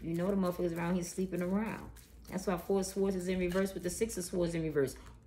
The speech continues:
All them swords are going up. That's the truth. Ten swords. You're over the betrayal. Mm. I know that shit right. Damn, you over this. And this is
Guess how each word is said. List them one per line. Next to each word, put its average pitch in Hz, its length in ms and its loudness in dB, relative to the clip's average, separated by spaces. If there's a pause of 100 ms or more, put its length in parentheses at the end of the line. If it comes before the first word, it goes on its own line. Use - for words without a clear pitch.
All 208 300 10
them 208 120 6
swords 202 360 4
are 180 60 2
going 170 340 2
up. 156 180 2
That's 147 200 -4
the - 100 -6
truth. 139 300 -4 (260)
Ten 170 160 0
swords. 143 480 -4 (180)
You're 147 260 0
over 139 340 2
the 131 100 -4
betrayal. 120 640 -6 (840)
Mm. 127 140 -6 (760)
I 143 240 -8
know 151 120 -6
that 151 180 -4
shit 117 260 -12 (160)
right. 123 120 -10 (1040)
Damn, 120 480 -4
you 147 160 4
over 151 300 6
this. 131 260 0
And 151 120 0
this 175 180 0
is 170 120 0